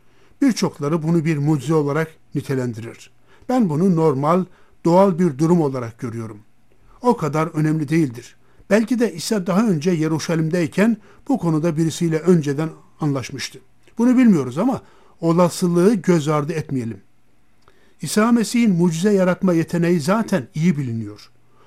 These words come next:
Burada doğal olanı da hesaba katmak yerinde olur sanıyorum. Belki daha önce İsa bu eşeğin sahibiyle konuşmuş ve Yeruşalim'e bir sonraki gelişinde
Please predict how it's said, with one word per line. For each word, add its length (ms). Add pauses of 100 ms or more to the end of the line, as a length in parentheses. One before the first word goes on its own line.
(160)
Burada 420
doğal 380
olanı 360
da 220
hesaba 400
katmak 500
yerinde 300
olur 200
sanıyorum. 480 (1080)
Belki 320
daha 200
önce 280
İsa 360
bu 140
eşeğin 420
sahibiyle 520
konuşmuş 580
ve 200 (400)
Yeruşalim'e 760 (140)
bir 140
sonraki 440
gelişinde 600